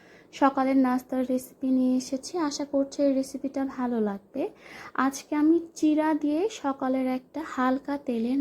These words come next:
নাস্তার রেসিপি শেয়ার করছি। এখানে আমি সামান্য একটু সয়াবিন তেল দিয়ে দিলাম, এর মধ্যে দিয়ে দিচ্ছি সামান্য একটু আদা কুচি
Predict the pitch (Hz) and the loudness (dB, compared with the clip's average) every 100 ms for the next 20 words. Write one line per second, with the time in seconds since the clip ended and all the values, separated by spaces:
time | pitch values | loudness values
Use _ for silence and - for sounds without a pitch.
0 | 240 220 220 226 220 226 - 233 - 202 | 2 0 -4 -4 -4 -6 -10 -10 -6 -8
1 | - 196 - - 285 453 - - - - | -6 -10 -10 -6 -2 -2 -6 -20 -20 -4
2 | - 294 311 311 311 311 403 - 311 277 | 0 2 4 4 4 2 2 2 4 4
3 | 277 277 269 277 285 277 262 254 262 254 | 6 4 2 -2 -4 -2 -2 -2 -2 -2
4 | 262 262 269 269 240 220 220 233 254 254 | -2 -2 0 -2 0 0 2 0 2 2
5 | 269 285 285 285 285 294 - 247 - 233 | 2 -2 0 0 0 -4 -4 -6 -2 0
6 | 240 247 262 277 277 - - 220 269 277 | 2 4 4 2 -2 -8 -6 -4 -6 -6
7 | 294 - | -8 -4